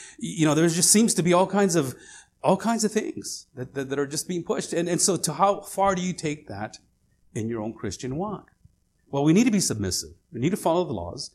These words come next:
We need to follow the things that they're putting out there. But when it comes to your time of worship, now, we didn't intentionally mean to not shut down during the pandemic, but we intentionally meant to shut down during the pandemic. How's that?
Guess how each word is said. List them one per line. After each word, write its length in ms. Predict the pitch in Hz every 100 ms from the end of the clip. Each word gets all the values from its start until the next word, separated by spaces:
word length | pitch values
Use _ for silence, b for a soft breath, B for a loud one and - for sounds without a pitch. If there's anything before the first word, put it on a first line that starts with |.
| _ -
We 80 | 120
need 100 | 147
to 60 |
follow 260 | - 139 160
the 140 | 131
things 220 | 147 139
that 100 | 127
they're 100 | 117
putting 240 | 104 135 123
out 200 | 165 147
there. 180 | 123 - b -
But 120 | 165
when 160 | 190
it 100 | 190
comes 300 | 190 240 277
to 100 | -
your 240 | 220 208 190 - -
time 340 | - 190 180
of 120 | 135
worship, 480 | 123 139 - - - _ _ _ B B B B B B B _
now, 280 | - 185 170 -
we 320 | - 160 277
didn't 220 | 294 247
intentionally 800 | 165 151 - 185 226 - 233 214
mean 460 | 143 175 185 202 196
to 360 | 170 143 117 104
not 420 | 110 110 151 -
shut 260 | - 190 156
down 280 | 143 170 180
during 200 | 156 151
the 60 |
pandemic, 540 | 131 135 135 156 202 143
but 160 | 143
we 160 | 139 214
intentionally 480 | 214 214 214 202 160
meant 160 | 156
to 100 | 147
shut 160 | 123 117
down 160 | 123 107
during 140 | 104
the 80 | 98
pandemic. 380 | 107 95 85 -
How's 140 | 165
that? 260 | 110 87